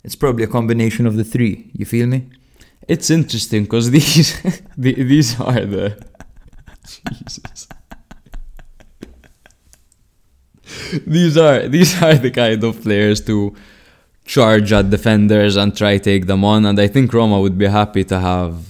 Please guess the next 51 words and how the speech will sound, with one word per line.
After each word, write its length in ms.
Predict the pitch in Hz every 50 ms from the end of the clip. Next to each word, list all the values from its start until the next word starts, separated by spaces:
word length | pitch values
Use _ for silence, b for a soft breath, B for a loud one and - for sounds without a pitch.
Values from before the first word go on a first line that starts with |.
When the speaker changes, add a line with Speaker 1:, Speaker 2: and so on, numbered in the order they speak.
| 98 - _ _ _ _ _
Speaker 2:
those 280 | 95 98 98 98 92
style 460 | - - - 101 98 95 95 95 92 92
of, 240 | 90 90 - - - -
of 200 | 95 90 - _
players 400 | - 95 92 92 95 95 92 87
in 140 | 92 92 92
their 180 | 90 92 92
team, 400 | 92 - 90 85 87 90 90 -
ta- 100 | 117 104
Speaker 1:
Mm. 200 | 104 104 101 98
Speaker 2:
taking 320 | - 98 90 - - 90 87
players 320 | - 92 85 85 87 80
on, 180 | 92 92 90 90
moving 300 | 87 87 85 80 87 87
forward, 520 | 87 - 87 92 90 87 90 87 90 87 78
desperate 440 | 95 90 - - - - 90 - -
to, 140 | - 87 85
to 160 | - - 92 85
get 200 | 92 92 85 85
that, 220 | 90 90 90 - b b b b b
Speaker 1:
But 140 | 147 170 175
Speaker 2:
to 60 | 240
Speaker 1:
it's 140 | 233 - 92
Speaker 2:
get 180 | 98 92 -
that 60 | 85
Speaker 1:
kind 220 | 143 139 131 123 90
Speaker 2:
goal. 120 | 90 92
Speaker 1:
of 40 | 101
like, 400 | 123 123 120 117 117 113 110 -
it 260 | - - 147 131 120
demonstrates 840 | 107 143 139 135 123 117 113 - - - - 120 113 110 107 110 -
the 220 | - 110 104 117 113
lack 360 | 113 113 120 110 117 - -
of 220 | 123 107 104 104
game 300 | 101 113 110 104 98 95
plan, 320 | - 110 90 58 71 95 101
kind 320 | 98 110 98 80 78 64
of. 120 | - 107 117
It's 140 | 110 -
more 220 | 139 151 147 139 131
like 220 | 120 113 117 107 120
we 200 | 120 113 127 127
defend 560 | 110 117 110 - 131 135 147 156 160 151 131
and 160 | 127 123 120
then 120 | 123 120 120
we 100 | 117 113
break. 460 | 104 95 113 78 71 - - - _ _ _ _ _ _ _ _ _
Speaker 2:
Mm. 260 | - 101 95 95 92
Speaker 1:
Charge 380 | 90 101 135 117 107 107 101 101
at 220 | 101 92 95 92
them. 200 | 78 67 104 104